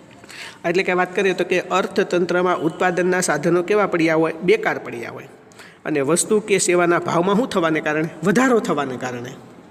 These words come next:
આવા સાધનો કેવા લાગે છે? કામે લાગે છે. જેથી ઉત્પાદનમાં શું થાય છે? વધારો થાય છે. ઉત્પાદન વધશે, ભાવમાં શું થાય છે? ઘટાડો થતો જોવા મળે છે.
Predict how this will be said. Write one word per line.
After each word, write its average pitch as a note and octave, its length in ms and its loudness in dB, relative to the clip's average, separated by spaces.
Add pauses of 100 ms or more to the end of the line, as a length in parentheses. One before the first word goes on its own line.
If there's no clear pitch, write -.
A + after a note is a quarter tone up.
(420)
આવા F#3 220 2
સાધનો G3 400 2
કેવા A3+ 220 2
લાગે E3 240 2
છે? E3+ 140 -6
કામે G#3 480 -2
લાગે C3+ 280 -2
છે. - 160 -8 (440)
જેથી F#3+ 240 0
ઉત્પાદનમાં G#3+ 580 0
શું C4 100 0
થાય E3 180 -2
છે? - 400 -4 (420)
વધારો G3+ 380 2
થાય D3+ 180 -6
છે. C#3 80 -10
ઉત્પાદન G#3 480 0
વધશે, A3+ 200 0
ભાવમાં F3+ 340 -2
શું A3 100 2
થાય C#3+ 140 0
છે? B2 120 -2
ઘટાડો D3 380 -2
થતો C#3 280 -4
જોવા B2+ 300 -4
મળે B2+ 320 -2
છે. - 380 -4